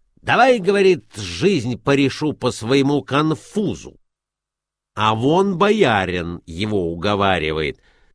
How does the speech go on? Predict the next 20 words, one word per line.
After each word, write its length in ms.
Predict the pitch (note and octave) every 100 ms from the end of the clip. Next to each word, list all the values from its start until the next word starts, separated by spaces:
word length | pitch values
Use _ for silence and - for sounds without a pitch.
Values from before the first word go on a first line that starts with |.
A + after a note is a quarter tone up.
| _ -
"Полно, — 760 | F#2 A#2+ D3+ D#3 D#3+ D3 C#3+
говорит, — 520 | A#2 C3 B2 A#2+ F2
Дмитрий 640 | D#2 G2 A2+ G#2+ - F#2+ E2+
Самозванец, 1160 | - F2+ F#2+ E2 D#2 F2 E2 C2 A#1 - - _ _ _
охота 840 | - C#3+ C3+ - C4 D4 C#4+ C4
тебе 500 | - A#3+ F#3+ A3 A3
из-за 400 | G3+ E3 E3 G3+
бабы, 840 | F3 D#3+ F3+ F#3 E3 A2+ C#3 B1 A#1 _ - _
дай 460 | D#2 D#2+ G#3 A#3
ей 400 | G3 A2+ A#2 F#2+ - _
потасовку, 1000 | D3 C#3 D3 - - C3+ G2 - D2+ E2+
и 180 | D#3+ G3
делу 460 | C3 G3+ F3+ E3+
конец. 720 | - D#3+ D3+ D3 C3 - - _ _ _ _ _ _ -
Ведь 340 | E2 A#2+ C3 -
от 220 | C#3+ B2+
Селева 560 | - - D3+ C#3+ E3 G3
вниз 580 | E3+ E3+ C#3 D#3 - -
семь 400 | - - B2+ A#2+
сажен, 640 | - F#3 A2+ F2+ D#3 D2